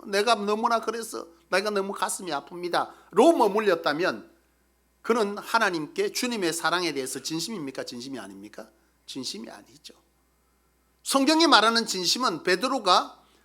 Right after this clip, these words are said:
뭐 하는 거예요? 주님의 그 뜻에 자기의 삶의 방향을 뭐 하는입니까? 바꾸지 않습니까? 바로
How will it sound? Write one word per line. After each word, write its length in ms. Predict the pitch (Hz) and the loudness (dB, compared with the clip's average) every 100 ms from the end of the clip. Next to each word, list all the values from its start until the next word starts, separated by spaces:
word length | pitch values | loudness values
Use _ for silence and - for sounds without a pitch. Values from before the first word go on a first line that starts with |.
| _ | _
뭐 180 | 143 147 | 4 8
하는 220 | 175 196 | 8 4
거예요? 260 | 180 135 - _ _ | 0 -2 -6 _ _
주님의 540 | - 302 262 196 185 | -2 0 0 0 0
그 280 | 180 202 202 | -2 -6 -6
뜻에 520 | 330 381 - 302 330 _ _ _ _ - | -8 -4 -2 -4 -6 _ _ _ _ -6
자기의 480 | - 190 208 202 160 | 0 0 2 0 0
삶의 440 | - 143 156 147 | 0 -2 -4 -6
방향을 480 | 131 127 143 147 127 | -6 -4 -2 -2 -4
뭐 160 | 113 | -6
하는입니까? 560 | 110 117 110 113 185 - _ _ _ _ | -8 -10 -14 -10 -10 -10 _ _ _ _
바꾸지 420 | - 220 226 349 | -2 -2 0 0
않습니까? 640 | 165 131 - 123 - - - _ _ _ _ _ _ - | 0 0 -8 -14 -16 -18 -20 _ _ _ _ _ _ 4
바로 260 | 202 302 | 6 6